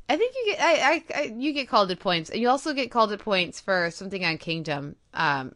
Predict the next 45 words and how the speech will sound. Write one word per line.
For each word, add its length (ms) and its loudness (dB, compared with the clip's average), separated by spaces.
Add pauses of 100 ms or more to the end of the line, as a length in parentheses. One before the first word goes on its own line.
as 140 -6
I 80 0
recall. 400 -2
So 260 0
we'll, 160 -2
we'll 140 -2
get 220 2
to 140 -10
that. 240 2
But 140 -6
first, 340 -2
let's, 280 -6
let's 200 0
go 140 4
to 60 2
the 80 -6
newsroom. 500 -2 (320)
What 160 2
kind 180 -2
of 60 -4
day 140 4
has 140 2
it 100 -12
been? 340 -2 (300)
This 240 -2
is 120 -4
now 220 6
the 240 0
fourth 500 4
of 200 0
four 460 2
Sorkin 480 -2
finales, 760 0
series 380 -2
finales 280 -2
to, 260 2
to 120 -8
be 160 -2
What 160 -2
Kind 260 -2
of 60 -16
Day 160 4
Has 220 -2
It 80 -10
Been 360 -4